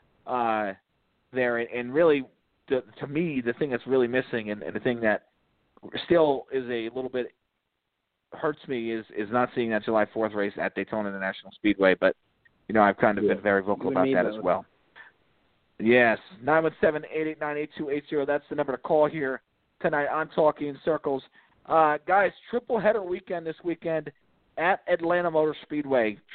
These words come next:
Speaker 1: Trucks and Xfinity on Saturday, Cup Series race on Sunday. It's, it's, um,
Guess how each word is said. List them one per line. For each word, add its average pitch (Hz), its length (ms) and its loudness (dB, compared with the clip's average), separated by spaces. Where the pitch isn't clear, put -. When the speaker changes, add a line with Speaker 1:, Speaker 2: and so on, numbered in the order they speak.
Speaker 1:
Trucks - 320 2
and 147 140 -2
Xfinity 190 560 -4
on 143 260 -4
Saturday, 180 500 2
Cup 202 140 2
Series 165 300 -4
race 156 240 -2
on 156 340 -2
Sunday. 143 440 0
It's, 127 80 -6
it's, 143 220 2
um, 135 480 -2